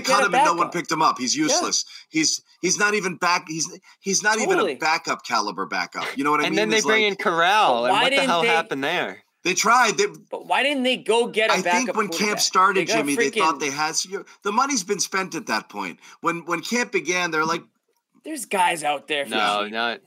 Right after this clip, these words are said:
Speaker 3: anyone
Speaker 2: Not
Speaker 3: good.
Speaker 2: anymore. Now it's,
Speaker 3: <laughs>
Speaker 2: now it's, now it's friggin'
Speaker 1: Not
Speaker 2: Carson
Speaker 1: anymore,
Speaker 2: Wentz.
Speaker 1: but you, but how can you misread it so poor? How can you misread it like that? How can you
Speaker 2: 'Cause he's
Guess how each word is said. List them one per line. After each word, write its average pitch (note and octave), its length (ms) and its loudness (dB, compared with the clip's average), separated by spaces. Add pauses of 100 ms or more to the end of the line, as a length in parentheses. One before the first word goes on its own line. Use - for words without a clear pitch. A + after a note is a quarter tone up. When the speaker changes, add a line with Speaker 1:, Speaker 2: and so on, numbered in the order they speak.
(200)
Speaker 3:
anyone G#2 280 -8
Speaker 2:
Not F3 140 4
Speaker 3:
good. D3 60 2
Speaker 2:
anymore. D3+ 220 4
Now E3+ 220 4
it's, F3+ 160 2
Speaker 3:
<laughs> - 0 -
Speaker 2:
now F3+ 220 2
it's, - 320 0 (280)
now F#3+ 220 2
it's - 240 2
friggin' C#3 520 -2
Speaker 1:
Not - 200 -20
Speaker 2:
Carson D#3 400 0
Speaker 1:
anymore, D#3 280 0
Speaker 2:
Wentz. F#3 280 0 (580)
Speaker 1:
but G#3 140 -2
you, F#3+ 160 -8 (460)
but G#3 100 0
how A3 160 2
can B3+ 160 -4
you A#3+ 100 0
misread G3 480 -4
it C#3+ 140 -6
so D#3+ 240 -4
poor? D3 260 -12
How F3 140 -2
can B3+ 160 -6
you B3 100 0
misread D3+ 440 -4
it - 160 -8
like A#2 180 -12
that? - 240 -12
How E3 180 -2
can G#3+ 200 -6
you G3+ 80 -6
Speaker 2:
'Cause F3+ 140 -4
he's - 80 0